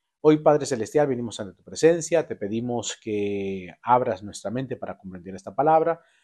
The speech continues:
abras nuestros labios para comunicarla, pero sobre todo nuestros corazones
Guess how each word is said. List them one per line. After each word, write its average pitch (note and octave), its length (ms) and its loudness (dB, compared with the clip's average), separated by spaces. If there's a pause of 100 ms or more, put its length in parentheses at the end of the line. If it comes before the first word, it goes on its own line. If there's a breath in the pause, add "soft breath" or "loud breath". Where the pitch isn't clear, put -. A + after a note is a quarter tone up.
(240 soft breath)
abras A#2 720 2
nuestros G#2+ 440 -10
labios C3 360 2
para G#2+ 200 -8
comunicarla, C#3 600 -2
pero A2 100 -12
sobre F#2 220 -14
todo A2+ 220 -4
nuestros F#2+ 300 -14
corazones G2+ 580 -12